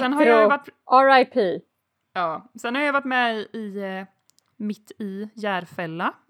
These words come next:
Speaker 1: Efter att jag var
Speaker 2: Ja.
Speaker 1: med i eran skoltidning så gick ju de in och bara
Speaker 2: Just
Speaker 1: så här
Speaker 2: det, just
Speaker 1: snodde
Speaker 2: det,
Speaker 1: mig
Speaker 2: just
Speaker 1: rakt
Speaker 2: det.
Speaker 1: av.
Speaker 2: Nej, fy fan vad roligt det var.
Speaker 1: Hittade mig på hitta punkt se och ringde upp mig när jag stod på jobbet. Jag bara, "Vem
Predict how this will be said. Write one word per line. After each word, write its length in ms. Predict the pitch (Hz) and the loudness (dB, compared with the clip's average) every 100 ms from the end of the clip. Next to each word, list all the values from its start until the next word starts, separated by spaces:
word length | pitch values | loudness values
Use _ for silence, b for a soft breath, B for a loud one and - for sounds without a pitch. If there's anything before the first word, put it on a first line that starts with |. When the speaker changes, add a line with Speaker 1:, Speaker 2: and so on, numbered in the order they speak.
| _ | _
Speaker 1:
Efter 300 | 226 - 208 | -10 -6 -4
att 120 | 202 | -2
jag 100 | 208 | -2
var 80 | 202 | 0
Speaker 2:
Ja. 40 | |
Speaker 1:
med 160 | 190 185 | -2 -2
i 80 | 226 | -2
eran 200 | 196 190 | -2 -2
skoltidning 880 | - 247 190 175 196 185 240 240 196 | -6 -6 -6 -6 -4 -2 -4 -4 -6
så 100 | 214 | -10
gick 140 | 208 | -8
ju 60 | 208 | -8
de 160 | 185 | -8
in 140 | 190 185 | -8 -4
och 60 | |
bara 100 | 180 | 6
Speaker 2:
Just 280 | 440 605 - | 8 6 4
Speaker 1:
så 60 | 453 | 8
här 80 | 466 | 10
Speaker 2:
det, 40 | |
just 100 | 523 | 10
Speaker 1:
snodde 160 | 403 403 | 8 8
Speaker 2:
det, 120 | 440 | 12
Speaker 1:
mig 80 | 640 | 12
Speaker 2:
just 140 | 640 | 12
Speaker 1:
rakt 260 | - 165 - | 6 2 4
Speaker 2:
det. 120 | 185 - | 2 4
Speaker 1:
av. 260 | 240 185 | 4 4
Speaker 2:
Nej, 260 | 208 220 214 | 6 6 4
fy 240 | - 262 247 - | 2 -2 0 6
fan 220 | 247 226 | 8 8
vad 140 | 220 | 6
roligt 340 | 214 202 208 220 | 2 2 2 2
det 80 | 190 | 0
var. 240 | 165 - _ - | 0 -4 _ -12
Speaker 1:
Hittade 460 | 247 320 - 254 277 | -6 -6 -2 0 0
mig 200 | 277 220 | 0 -2
på 120 | 240 | -2
hitta 360 | 254 262 - 208 | -4 -2 -2 -2
punkt 340 | 208 196 226 | -2 -4 -6
se 180 | - 240 | -6 -2
och 120 | 233 | 0
ringde 320 | 226 220 214 | 0 -4 -2
upp 260 | 233 - - | -4 -4 -6
mig 140 | 226 | -4
när 80 | 254 | -2
jag 80 | 220 | -2
stod 240 | - 233 170 | -4 -8 -6
på 80 | |
jobbet. 460 | 185 196 156 160 254 226 | -6 -6 -6 -8 -6 -4
Jag 120 | 220 | -2
bara, 200 | 170 156 | -2 -4
"Vem 380 | 165 247 339 | -4 -4 -4